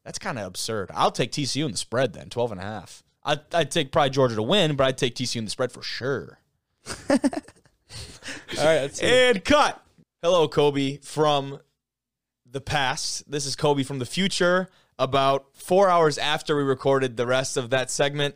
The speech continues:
Speaker 1: And, um, I think it's safe to say that we probably could have just skipped this one.
Speaker 2: Yeah, and that your T C U <laughs> plus twelve and a half was
Speaker 1: S-, poorly mistaken.
Speaker 2: just not it.
Speaker 1: The live line at one point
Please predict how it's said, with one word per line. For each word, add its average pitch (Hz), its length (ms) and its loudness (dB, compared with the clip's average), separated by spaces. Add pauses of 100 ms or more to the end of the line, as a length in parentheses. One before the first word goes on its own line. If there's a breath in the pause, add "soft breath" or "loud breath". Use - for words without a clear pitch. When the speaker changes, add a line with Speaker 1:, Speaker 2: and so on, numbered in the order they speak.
Speaker 1:
And, 131 420 0
um, 123 460 2 (140)
I 131 100 0
think 135 160 -2
it's 135 140 -4
safe 143 260 0
to 139 80 -12
say 139 320 2
that 123 400 -2 (340)
we 131 100 -6
probably 175 260 0
could 165 140 -2
have 143 100 -4
just 151 160 0
skipped - 300 -2
this 220 200 0
one. 262 280 2 (500)
Speaker 2:
Yeah, 131 220 -4
and 131 300 -6
that 127 180 -2
your 123 320 -4
T - 200 -4
C 135 220 -6
U 127 320 -2
<laughs> - 60 -20
plus 123 340 -6
twelve 120 300 -4
and 120 80 -6
a 113 40 -6
half 113 360 -6
was 113 1040 -8
Speaker 1:
S-, - 200 -6 (140)
poorly 196 480 4
mistaken. 190 840 0
Speaker 2:
just 156 360 2
not 127 380 -4
it. 53 220 -10 (880 loud breath)
Speaker 1:
The 175 120 2
live 175 540 4
line 190 440 4
at 170 120 6
one 175 260 4
point 143 380 2